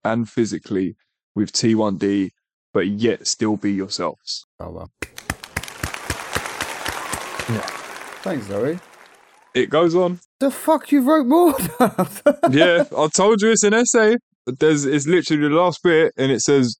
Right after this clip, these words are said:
Speaker 1: "To both of you." <laughs>
Speaker 2: Oh, it's a joint one now.
Speaker 1: Yeah, it's a joint one. It says, "The biggest win I think of all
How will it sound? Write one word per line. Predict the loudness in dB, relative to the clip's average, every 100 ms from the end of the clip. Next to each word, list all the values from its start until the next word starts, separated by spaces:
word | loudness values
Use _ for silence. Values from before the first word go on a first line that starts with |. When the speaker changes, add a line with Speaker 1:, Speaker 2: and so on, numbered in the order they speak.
| -8
Speaker 1:
"To | -4
both | 2 4 4 2
of | 0
you." | 2 0 -2 _ _ -8
<laughs> | -2 0 4 4 4 2 4
Speaker 2:
Oh, | 4
it's | 4
a | 2
joint | 4 4
one | 4 4
now. | 4 2 0 -8 _ _ _ -8
Speaker 1:
Yeah, | 0 4 4
it's | 4 2
a |
joint | 4 4 4
one. | 2 0 -4 _
It | -2 0
says, | 4 4 6 4 0 -4
"The |
biggest | 2 2 2 2
win | 2 4
I | 2 0
think | -2 -2 0
of | 0
all | 2 0